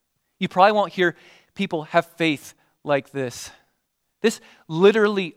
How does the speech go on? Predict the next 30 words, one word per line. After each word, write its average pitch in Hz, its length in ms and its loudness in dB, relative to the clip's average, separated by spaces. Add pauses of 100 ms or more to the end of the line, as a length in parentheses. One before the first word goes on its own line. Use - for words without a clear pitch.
only 208 460 2
comes 170 720 0 (280)
from 180 160 -4
the 165 80 -2
Word 160 220 0
of 131 120 -8
God. 151 420 4 (840)
And 147 120 -8
much 175 320 2 (320)
of 156 80 -6
what 165 160 2
we 185 140 -2
consider 170 380 -6
evangelical 151 720 -2
today 123 340 -8 (100)
is 139 220 -8
watered 135 500 -8
down, 123 460 -6 (440)
and 160 80 -8
it's - 140 -10
not 143 460 -4
based 135 440 -4 (460)
on 156 140 -4
the 143 80 -6
Word 151 560 -2
or 143 160 -6
the 135 80 -8
will 135 500 -4
of 131 140 -6
God. 135 400 2